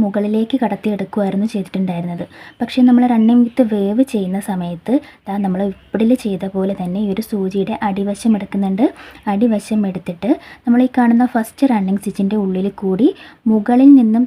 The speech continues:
താഴത്തേക്ക് സൂചിയെ ഒന്ന് കടത്തിയെടുക്കുകയാണ് ചെയ്യുന്നത്. ഇവിടെയും നമ്മൾ തുണിയിലേക്ക് സ്റ്റിച്ചുകൾ കൊടുക്കുന്നില്ല. ഈ ഒരു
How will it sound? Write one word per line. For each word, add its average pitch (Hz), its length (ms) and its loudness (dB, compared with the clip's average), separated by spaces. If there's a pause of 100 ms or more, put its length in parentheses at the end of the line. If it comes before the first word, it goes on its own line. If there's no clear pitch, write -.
താഴത്തേക്ക് 202 720 -4
സൂചിയെ 196 420 -4
ഒന്ന് 196 140 -4 (100)
കടത്തിയെടുക്കുകയാണ് 202 920 -6
ചെയ്യുന്നത്. 180 340 -6 (400)
ഇവിടെയും 254 400 6
നമ്മൾ 226 140 4 (120)
തുണിയിലേക്ക് 202 560 -2
സ്റ്റിച്ചുകൾ 240 520 -4 (100)
കൊടുക്കുന്നില്ല. 190 580 -4 (380)
ഈ 226 120 4
ഒരു 247 60 4